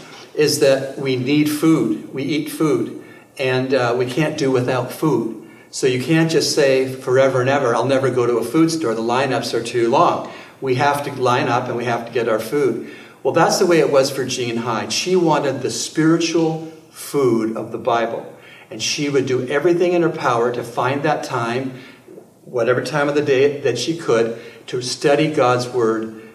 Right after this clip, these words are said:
by herself. And then when I got to be in on it, I was truly blessed. I was a young pastor at that time.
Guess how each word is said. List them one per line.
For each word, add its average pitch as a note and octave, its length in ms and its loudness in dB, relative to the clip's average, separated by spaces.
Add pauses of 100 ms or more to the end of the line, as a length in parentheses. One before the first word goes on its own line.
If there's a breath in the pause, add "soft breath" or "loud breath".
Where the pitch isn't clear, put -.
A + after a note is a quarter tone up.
(160 loud breath)
by A2+ 340 0 (240)
herself. C#3 720 0
And A2+ 140 -2
then A2+ 100 0
when A2+ 140 -2
I C3 120 2
got C3+ 280 0
to - 80 -12
be B2+ 160 2
in C#3 100 2
on C#3+ 140 2
it, D#3 200 -2 (320 loud breath)
I A#2+ 60 -10
was A2+ 160 -4
truly B2+ 360 0
blessed. A#2+ 440 0
I A#2+ 60 -4
was A2+ 140 -4
a A2+ 40 0
young A#2+ 340 -2
pastor A2+ 460 -4
at - 120 -8
that G#2+ 200 -6
time. B2 320 -2